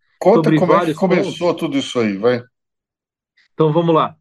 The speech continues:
Speaker 2: Essa história começou há muitos anos atrás, quando eu queria, é, já na Cor, é, eu trabalhei vinte e um anos na Cor, então, provavelmente há cinco, seis anos atrás,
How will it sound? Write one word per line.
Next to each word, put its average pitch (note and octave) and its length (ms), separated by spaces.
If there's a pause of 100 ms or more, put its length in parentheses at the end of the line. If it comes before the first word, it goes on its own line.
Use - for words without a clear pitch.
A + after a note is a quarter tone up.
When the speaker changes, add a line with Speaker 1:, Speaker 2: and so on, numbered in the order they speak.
(320)
Speaker 2:
Essa D#3 280
história G#3+ 360
começou G3 520
há F3 80
muitos D#3+ 420
anos E3 220
atrás, E3 500
quando E3+ 320
eu G3+ 160
queria, F3 500 (380)
é, C3+ 240
já D#3+ 320
na D#3+ 240
Cor, F3 380 (340)
é, C3 400
eu C3 140
trabalhei D#3 400
vinte F#3+ 300
e F#3 40
um E3 140
anos D#3+ 200
na C#3+ 140
Cor, D#3 420 (240)
então, E3 360 (340)
provavelmente F#3 600
há E3+ 40
cinco, A3 300
seis F3 240
anos E3 180
atrás, E3+ 640